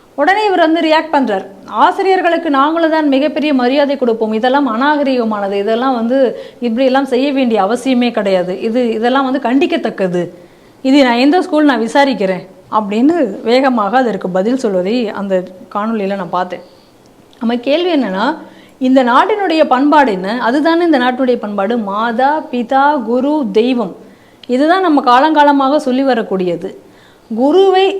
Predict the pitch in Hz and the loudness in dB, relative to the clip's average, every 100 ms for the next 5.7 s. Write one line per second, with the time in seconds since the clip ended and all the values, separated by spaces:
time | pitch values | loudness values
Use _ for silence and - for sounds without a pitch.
0 | 220 240 311 359 381 - 339 - 294 247 | 0 2 4 2 0 -2 -4 -2 0 2
1 | 302 370 381 370 294 254 254 269 240 226 | 2 2 2 2 2 2 0 0 -2 0
2 | 220 214 214 233 196 - - 254 311 214 | -2 -2 0 0 0 -2 -4 -2 0 0
3 | 254 349 359 381 381 240 285 359 349 330 | 0 2 4 2 2 0 0 0 0 -2
4 | 320 285 285 285 240 226 302 349 349 311 | -2 -2 0 0 0 0 0 -2 -4 -4
5 | - 233 269 269 254 240 320 | 0 0 2 0 2 2 0